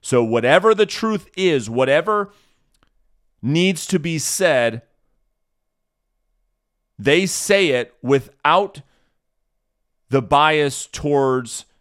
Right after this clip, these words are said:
serving themselves. It's just the truth. The main characteristic on the opposite of a needy salesperson is that of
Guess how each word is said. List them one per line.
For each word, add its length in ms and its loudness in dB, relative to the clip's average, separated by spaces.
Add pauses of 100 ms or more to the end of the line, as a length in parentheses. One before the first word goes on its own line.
serving 680 -2
themselves. 960 -4
It's 240 -8
just 600 -2 (120)
the 180 -6
truth. 600 -8 (1300)
The 120 0
main 280 0
characteristic 760 0
on 120 0
the 100 -2
opposite 460 -2
of 100 -2
a 100 -2
needy 440 -2
salesperson 800 -4
is 160 -6
that 260 0
of 280 -2